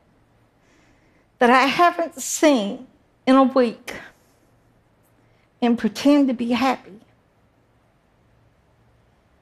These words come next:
Not even their love and support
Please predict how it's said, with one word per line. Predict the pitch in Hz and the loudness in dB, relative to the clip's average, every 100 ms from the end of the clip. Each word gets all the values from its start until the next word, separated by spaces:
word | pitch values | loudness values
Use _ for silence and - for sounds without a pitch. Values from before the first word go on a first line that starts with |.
| _ _ _ _ - | _ _ _ _ -6
Not | 254 302 294 285 | 2 2 2 -2
even | 269 233 214 196 | -4 2 2 4
their | 247 277 285 247 | 4 4 4 2
love | 180 156 156 175 180 - _ _ _ - | 2 0 0 -4 -8 -20 _ _ _ -2
and | 180 180 | 0 0
support | - 196 - 208 196 - | -4 -6 -2 0 0 -4